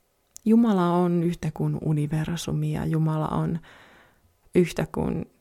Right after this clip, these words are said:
tän kaiken alkulähde ja Jumala on kaikessa. Kaikista niinku kaunein mielikuva, mikä,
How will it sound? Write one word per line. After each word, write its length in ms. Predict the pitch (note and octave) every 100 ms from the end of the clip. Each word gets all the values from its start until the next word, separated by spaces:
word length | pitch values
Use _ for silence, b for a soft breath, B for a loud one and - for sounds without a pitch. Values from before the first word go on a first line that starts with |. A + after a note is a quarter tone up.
| -
tän 140 | D#3+
kaiken 380 | D#3+ D#3+ D#3+ D#3
alkulähde 520 | E3 D#3+ D#3+ D#3 D3+
ja 100 | D3
Jumala 360 | D3+ D3+ D3 -
on 100 | -
kaikessa. 500 | E3+ - - - - - - _ _ _ _ _ _ _ _ - - -
Kaikista 420 | F#3 F3 - -
niinku 280 | E3 E3+ - B B B B _
kaunein 400 | E3 D#3+ D#3 -
mielikuva, 540 | E3 D#3+ - - - -
mikä, 380 | - F3 E3